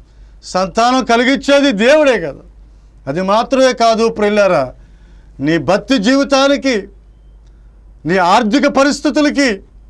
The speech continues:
నీ కుటుంబానికి, నీ ఇంటికి కావలసిన సమస్తం ఆయన మాత్రమే ఇవ్వగలడు. ఆయన లేకుండా ఏమీ కలగదు.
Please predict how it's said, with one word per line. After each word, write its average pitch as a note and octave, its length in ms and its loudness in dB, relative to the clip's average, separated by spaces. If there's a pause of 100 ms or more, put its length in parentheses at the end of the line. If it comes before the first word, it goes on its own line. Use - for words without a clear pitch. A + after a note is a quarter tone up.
(320)
నీ G3 140 0
కుటుంబానికి, C#4 680 2
నీ C4+ 100 2
ఇంటికి B3 600 0 (540)
కావలసిన A3+ 400 0
సమస్తం C#4 640 0
ఆయన A#3+ 320 2
మాత్రమే C#4 400 0
ఇవ్వగలడు. C#4 640 0 (920)
ఆయన D#3+ 180 -2
లేకుండా A3 880 0 (580)
ఏమీ A#3+ 340 0
కలగదు. A#2+ 440 -8